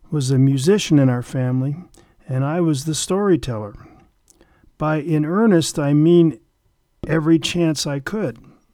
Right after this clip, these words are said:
If the work days burnt me out, I would write all weekend. If kids demanded my weekends, I rose early and wrote.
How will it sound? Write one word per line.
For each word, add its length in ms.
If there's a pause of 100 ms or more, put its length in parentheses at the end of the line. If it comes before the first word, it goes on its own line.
(1500)
If 200
the 120
work 340
days 340
burnt 380
me 240
out, 320
I 160
would 160
write 340
all 220
weekend. 540 (1080)
If 400
kids 340
demanded 540
my 200
weekends, 680 (300)
I 100
rose 400
early 400
and 220
wrote. 200